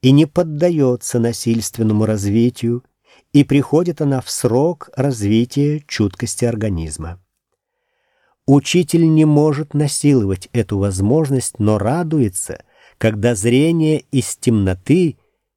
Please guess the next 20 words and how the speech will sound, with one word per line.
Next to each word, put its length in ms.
переносится 880
на 140
свет. 520
Так 240
же 120
происходит 800
и 120
со 240
звуками 840
дальних 600
миров. 520
Сперва 460
они 300
делаются 600
непреложными 960
в 100
глубине 460
сознания, 880
а 120
затем 460